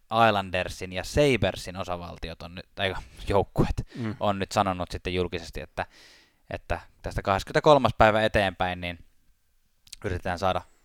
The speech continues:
Speaker 1: jengiä peliin, mutta niillä on varmaan vielä prosessit vähän kesken, että miten sitten niitä lippuja oikein jaetaan, että kuitenkin varmaan kausikorttilaiset saa ensin, mutta
Speaker 2: Mm.
Speaker 1: kausikorttilaisia on enemmän kuin se kaksituhatta, niin miten se homma hoidetaan, mutta kivaa. Tää on, tää on hyvä asia mun mielestä siinä mielessä, että tota,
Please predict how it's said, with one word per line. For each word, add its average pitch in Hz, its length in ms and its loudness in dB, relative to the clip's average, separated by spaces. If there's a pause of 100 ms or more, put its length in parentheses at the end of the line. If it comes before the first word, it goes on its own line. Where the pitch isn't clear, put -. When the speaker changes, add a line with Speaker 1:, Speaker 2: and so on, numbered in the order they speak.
(120)
Speaker 1:
jengiä 98 360 -4
peliin, 101 300 2
mutta 92 200 -6
niillä 98 140 2
on 95 40 0
varmaan 98 260 4
vielä 101 160 4
prosessit 107 480 2
vähän 95 180 0
kesken, 101 340 -2
että 95 160 -8
miten 98 280 0
sitten 90 260 -6 (880)
niitä 90 200 -6
lippuja 92 340 0
oikein 90 240 -2
jaetaan, 95 440 2
että - 160 -6
kuitenkin 87 440 -8
varmaan 90 240 -6
kausikorttilaiset 92 840 -2
saa 92 160 0
ensin, 107 360 0
mutta 95 220 -4
Speaker 2:
Mm. 107 40 0
Speaker 1:
kausikorttilaisia 101 720 4
on 104 60 6
enemmän 113 300 4
kuin 95 100 -8
se 101 80 -6
kaksituhatta, 98 640 0
niin 90 120 -10
miten 90 220 -8
se 90 80 -8
homma 90 260 -4
hoidetaan, 85 420 -6
mutta 87 240 -12 (1120)
kivaa. 180 380 6
Tää 160 140 8
on, 165 140 6
tää 202 120 10
on 185 100 8
hyvä 175 260 10
asia 104 380 4
mun 117 180 0
mielestä 104 260 2
siinä 107 220 0
mielessä, 92 400 -2
että - 200 -10
tota, 90 360 -2